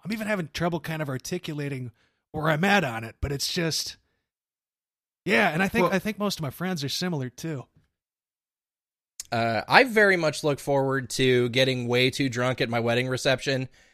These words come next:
Speaker 3: and kicking the D J off the decks and plugging in a fucking thumb drive
Speaker 1: <laughs>
Speaker 3: and just
Speaker 2: Okay.
Speaker 3: blasting a set.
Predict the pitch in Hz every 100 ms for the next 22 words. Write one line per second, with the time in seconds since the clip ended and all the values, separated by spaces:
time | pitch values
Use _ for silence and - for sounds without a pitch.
0 | - 117 117 143 131 131 123 113 113 127
1 | 127 123 127 123 127 127 123 117 107 113
2 | 113 113 117 107 123 113 117 113 110 113
3 | 120 120 151 - 185 - - - - 220
4 | _ 233 - 110 110 98 107 110 107 -
5 | 110 107 - 120 113 -